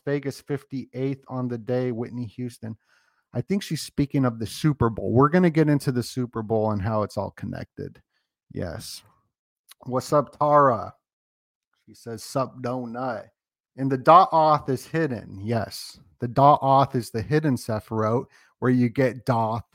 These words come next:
Vader. And Da'oth, if you're looking at the body of the Sephiroth, is the neck. And that's what Darth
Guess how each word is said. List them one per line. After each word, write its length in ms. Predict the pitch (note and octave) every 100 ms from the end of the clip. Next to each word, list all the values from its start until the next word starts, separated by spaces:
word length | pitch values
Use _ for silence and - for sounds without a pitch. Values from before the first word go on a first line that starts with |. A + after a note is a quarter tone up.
| G#2+
Vader. 640 | G2+ C#3+ E3 A#2 F#2+ G2 - _ _ _ C3+
And 340 | C3 B2 G#2+
Da'oth, 680 | C3+ C#3 E3 A#2 G#2+ A#2+ C#3+ _ _ _ _ _ C#3
if 160 | B2+
you're 120 | B2
looking 300 | B2 A#2+ B2+
at 160 | A#2 -
the 80 | A2
body 640 | G2+ C3+ D#3+ F3 C3+ A2+
of 140 | G#2
the 60 | G#2
Sephiroth, 680 | - G#2+ G#2 A2+ G#2+ A2+ A#2+
is 240 | B2+ A#2 G2
the 140 | A2+
neck. 500 | A#2 D#3 C3+ F2 _ _
And 320 | A#2 A2 G#2+ - -
that's 220 | G2 -
what 200 | A2+ G#2
Darth 260 | A#2 F#2